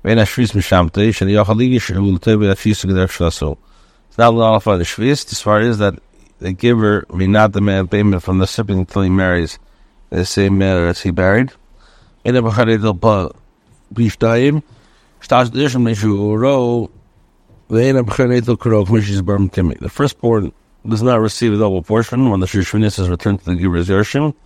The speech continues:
As far as at the time of division of the estate, it's not an actual part of the estate, but rather a row,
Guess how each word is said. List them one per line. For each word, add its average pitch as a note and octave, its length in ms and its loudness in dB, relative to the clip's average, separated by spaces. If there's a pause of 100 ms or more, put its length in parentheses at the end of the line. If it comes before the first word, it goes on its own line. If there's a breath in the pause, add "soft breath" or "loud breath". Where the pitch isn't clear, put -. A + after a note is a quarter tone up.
(500 soft breath)
As - 80 -20
far - 220 2
as C3 220 0
at G#2+ 120 -2
the - 80 -14
time B2 240 0
of A2+ 100 -2
division B2 360 0
of A2 80 0
the A2+ 60 -2
estate, C3 320 -4
it's G2+ 200 -8
not A2+ 140 0
an G2+ 120 0
actual G2+ 480 -2
part G#2+ 260 0
of F#2 80 -4
the F#2 60 -4
estate, - 340 -4
but G2+ 60 -6
rather G2+ 480 0 (2250)
a F#2 80 0
row, F#2+ 360 2